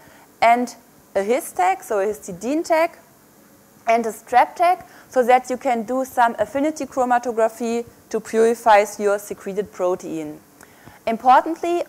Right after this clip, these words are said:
all the multiple cloning sites are the same. That means if you have your gene of interest, you can, um, clone it in all of your vectors and just test which was the best one. So of course,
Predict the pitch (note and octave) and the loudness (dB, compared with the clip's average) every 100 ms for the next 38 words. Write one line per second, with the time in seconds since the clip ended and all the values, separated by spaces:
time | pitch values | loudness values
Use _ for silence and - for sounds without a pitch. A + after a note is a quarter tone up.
0 | - A#3+ C#4+ C4+ C4+ C4+ A3+ B3 B3+ A#3 | 2 2 2 0 -2 -2 -2 -4 -4 -8
1 | C4 C4 C4+ - B3 A#3+ - G#3+ A3 - | -2 -2 -2 0 0 2 0 0 0 -2
2 | A#3+ G#3 F3+ E3+ - - - - - A3+ | 0 2 0 -4 -16 -20 -20 -8 0 0
3 | A#3+ C#4 F4 F#4+ - - _ - - D#4 | 2 0 0 -2 -8 -20 _ -8 0 0
4 | F#4 E4+ C#4+ C#4+ A#3 B3+ B3 A#3 - D4 | 4 2 2 0 -4 -2 -2 -2 0 -2
5 | E4+ B3 D#4 - - - - A#3 - C#4 | 0 0 0 -6 -20 -20 -8 -6 -2 0
6 | C#4 C#4 C4+ - _ - A#3+ A#3+ A#3+ A#3 | 0 -4 -8 -18 _ 2 4 4 0 -6
7 | - - C4+ C4 E4 E4 A#3 A3+ - B3+ | -14 -6 4 4 4 0 -2 -2 2 4
8 | F4 B3+ B3+ - G#3 A3 - D#4 D#4+ E4 | 4 2 0 0 0 0 0 -2 -2 -2
9 | - _ _ A3+ A#3+ A#3 A#3 C4 - - | -10 _ _ 2 2 4 4 4 -2 -2
10 | A#3+ B3 - G#3+ A3 G#3 G3 G3+ G3+ F3 | 0 0 -4 -4 -4 0 0 0 -4 0
11 | E3 E3+ - D#3+ D3+ D3 - _ _ _ | 0 -2 -8 -6 -6 -12 -20 _ _ _
12 | _ _ _ - - - - - B3+ B3 | _ _ _ -20 -20 -20 -20 -2 4 4
13 | - C4 C4 F#4 | 4 4 6 4